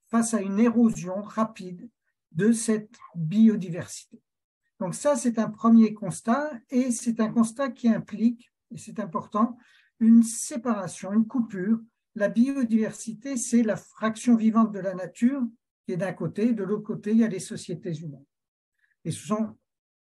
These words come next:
ces sociétés humaines qui sont en partie responsables. Donc, premier point, la biodiversité est menacée. Son déclin est grave, deuxième point du diagnostic, parce que cette biodiversité, elle est,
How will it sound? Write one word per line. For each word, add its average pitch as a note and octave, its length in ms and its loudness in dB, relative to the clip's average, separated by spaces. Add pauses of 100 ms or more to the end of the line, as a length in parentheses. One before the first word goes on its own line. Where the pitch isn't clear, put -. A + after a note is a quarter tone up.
(140)
ces G#3+ 180 0
sociétés G3+ 520 -4
humaines F#3 480 2
qui - 120 -8
sont G#3 240 -6
en F#3 380 -8
partie F3+ 400 -8
responsables. - 500 -10 (720)
Donc, G#3+ 240 -4
premier C4 340 0
point, C#4+ 260 0
la C4 100 0
biodiversité A3 960 2
est F3+ 80 -2
menacée. G3 640 -6 (1160)
Son - 360 -2
déclin C4+ 400 0
est A#3 100 4
grave, G#3 500 0 (140)
deuxième B3 480 2
point A#3 180 2
du G3+ 140 -4
diagnostic, G3 720 -8
parce A3+ 260 -4
que C4+ 120 -6
cette A3+ 280 -2
biodiversité, A3 920 0
elle A3 260 2
est, C#4 280 0